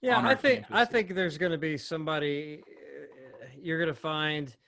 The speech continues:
Speaker 1: if you're, say you're, you're teaching in the humanities,
Speaker 2: Right.
Speaker 1: and you're gonna end up discovering that there's a science, someone in the science department that
Speaker 2: That's
Speaker 1: teaches
Speaker 2: right.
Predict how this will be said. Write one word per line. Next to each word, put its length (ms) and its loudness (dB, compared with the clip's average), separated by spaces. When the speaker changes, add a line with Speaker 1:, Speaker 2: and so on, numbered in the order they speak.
Speaker 1:
if 220 -6
you're, 120 -10
say 480 -4
you're, 380 -4
you're 160 -4
teaching 340 -6
in 60 -4
the 60 -4
humanities, 840 -4
Speaker 2:
Right. 260 -16
Speaker 1:
and 140 -14
you're 140 -6
gonna 160 -2
end 280 -2
up 100 -6
discovering 500 -4
that 120 -8
there's 200 -8
a 60 -8
science, 680 -6
someone 240 -6
in 100 -6
the 60 -10
science 440 -8
department 580 -10
that 100 -10
Speaker 2:
That's 160 -10
Speaker 1:
teaches 100 -12
Speaker 2:
right. 120 -16